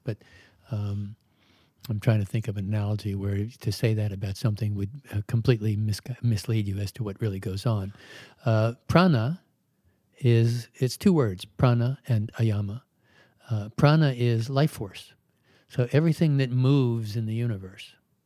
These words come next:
anything that has motion, movement to it, it, it involves prana, involves that force. Um, okay,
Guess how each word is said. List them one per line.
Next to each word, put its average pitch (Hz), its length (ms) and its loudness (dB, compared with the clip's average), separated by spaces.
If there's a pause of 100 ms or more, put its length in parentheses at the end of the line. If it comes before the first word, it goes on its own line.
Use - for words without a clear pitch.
anything 131 300 0
that 127 100 0
has 113 140 0
motion, 113 520 -4
movement 117 400 -6
to 120 160 -6
it, 123 140 -8 (540)
it, 113 180 -2 (100)
it 113 320 0
involves 113 340 -2
prana, 101 380 -8 (380)
involves 104 420 -10
that 98 140 -14
force. 92 400 -14 (480)
Um, 98 480 -8 (1300)
okay, 110 300 -8